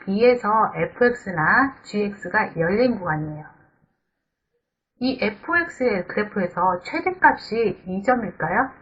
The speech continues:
아니면 이 점일까요? 만약에, 만약에 우리가 요 값이 이렇게 닫힌 구간이었어요. A를 이라고 놓고 B를 오라고 놓을게요. 그럴 때 A가 이일 때 함수값을 삼이라고 놓고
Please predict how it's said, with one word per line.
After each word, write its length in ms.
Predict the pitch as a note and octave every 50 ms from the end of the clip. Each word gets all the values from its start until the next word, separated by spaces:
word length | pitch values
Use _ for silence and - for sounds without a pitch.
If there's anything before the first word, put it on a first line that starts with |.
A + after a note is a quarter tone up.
| _ _ _
아니면 340 | - E3 F#3 F#3+ F#3 F3+ -
이 120 | G3+ A3+ A#3
점일까요? 720 | C4+ B3+ A3+ F#3+ D#3+ - - D#3 D#3+ F3+ G#3 G3 D3 - - _ _ _ _ _ _ _ _ _ _ _ _ _ _ _ _ _ _ _ _ _ _ _ _ _ _ -
만약에, 680 | D#3 D3+ E3+ G#3 A#3+ C#4 D4+ C#4+ C4+ - E3 - - -
만약에 600 | - D#3+ G3 A#3+ C4 C4 C4 - F3+ F3 G3 G3
우리가 440 | C#3+ D3 E3 E3 F3+ G3 F#3+ - -
요 200 | G3+ A3+ A#3+ A#3+
값이 380 | - E3+ D3 - - - - C4 A#3+ - F3
이렇게 360 | F3 F3+ F3 F3 - E3+ -
닫힌 380 | - - F3+ F3+ - C4+ C4+ C4
구간이었어요. 680 | B3 A#3+ G#3+ F#3 D#3+ D3 D3+ - - - - C#3 - - _ _ _ _ _ _ _ _ _ _ _ _ - F#3+
A를 600 | G#3+ B3+ C4+ C#4 - F#3+ G3+ A3+ G#3+ - - E3 - - _ _ _ _ _ _ _ _ _ _ _ -
이라고 360 | - A3+ B3+ C#4 C4+ C4 G3+
놓고 520 | E3 D3+ D3 - - A#3 A#3 G#3 E3 -
B를 640 | - - - G3+ G3+ F#3 F3 F#3+ A3+ B3 - - - -
오라고 340 | E3+ F3+ G#3 A#3 A3 G#3
놓을게요. 440 | F#3 D#3+ D3+ - - D#3 C#3+ C#3 C#3+ - - _ _ _ _ _ _
그럴 300 | - - - F3 E3+ -
때 160 | - - - -
A가 320 | F#3+ G#3 G#3+ A#3+ G#3 - -
이일 340 | G3+ G#3+ A#3+ B3+ C4 B3+ -
때 100 | - -
함수값을 840 | - - - - C#4 C#4 - - - - A3 G3+ - - - G3+ G3+
삼이라고 480 | - - C4 B3+ C#4 C4+ B3+ A#3+ G#3
놓고 580 | F3 D#3+ - - - E3+ F#3+ B3 C#4+ D#4 -